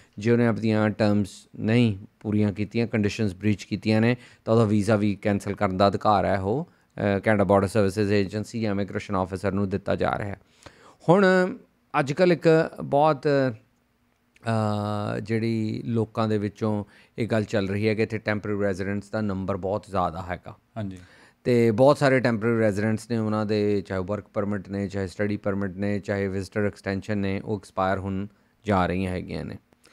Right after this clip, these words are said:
Speaker 1: ਤੇ ਉਹ ਤੋਂ ਬਾਅਦ ਉਹਨਾਂ, ਉਹਨਾਂ ਦਾ ਕੀ ਬਣੂਗਾ?
Speaker 2: ਰਾਈਟ।
Speaker 1: ਸ਼ਾਇਦ ਇਹ ਜਿਹੜੀਆਂ ਅਮੈਂਡਮੈਂਟਸ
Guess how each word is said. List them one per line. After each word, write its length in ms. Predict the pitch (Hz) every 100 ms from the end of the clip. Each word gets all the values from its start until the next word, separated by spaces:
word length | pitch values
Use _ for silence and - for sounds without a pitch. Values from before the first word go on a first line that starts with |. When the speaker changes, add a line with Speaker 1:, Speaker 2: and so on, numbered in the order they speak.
| _ _ -
Speaker 1:
ਤੇ 80 | 160
ਉਹ 260 | - 180
ਤੋਂ 160 | 190 160
ਬਾਅਦ 440 | 98 110 139 131
ਉਹਨਾਂ, 400 | - 127 127 131 131 -
ਉਹਨਾਂ 360 | 139 135 139 143
ਦਾ 120 | 131
ਕੀ 320 | - 135 107 -
ਬਣੂਗਾ? 360 | 101 95 95 - _ _ _ _ - 110
Speaker 2:
ਰਾਈਟ। 120 | 98
Speaker 1:
ਸ਼ਾਇਦ 400 | - 151 170 185
ਇਹ 220 | 185 170
ਜਿਹੜੀਆਂ 320 | 147 156 170 -
ਅਮੈਂਡਮੈਂਟਸ 580 | 127 120 117 131 131